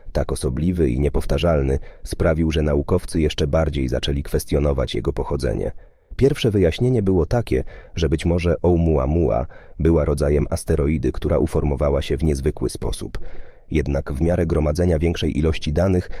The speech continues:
zaczęły się mnożyć spekulacje. Tym, co czyniło Oumuamua jeszcze bardziej intrygującym, było to, że zdawało się odbijać światło słoneczne znacznie intensywniej niż jakikolwiek inny znany obiekt. Sugerowało to, że miała bardzo gładką powierzchnię,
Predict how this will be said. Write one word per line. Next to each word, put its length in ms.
zaczęły 360
się 140
mnożyć 440
spekulacje. 640
Tym, 260
co 140
czyniło 400
Oumuamua 680
jeszcze 300
bardziej 460
intrygującym, 720
było 260
to, 220
że 180
zdawało 360
się 140
odbijać 420
światło 440
słoneczne 600
znacznie 420
intensywniej 680
niż 240
jakikolwiek 680
inny 340
znany 320
obiekt. 460
Sugerowało 640
to, 140
że 120
miała 260
bardzo 360
gładką 380
powierzchnię, 580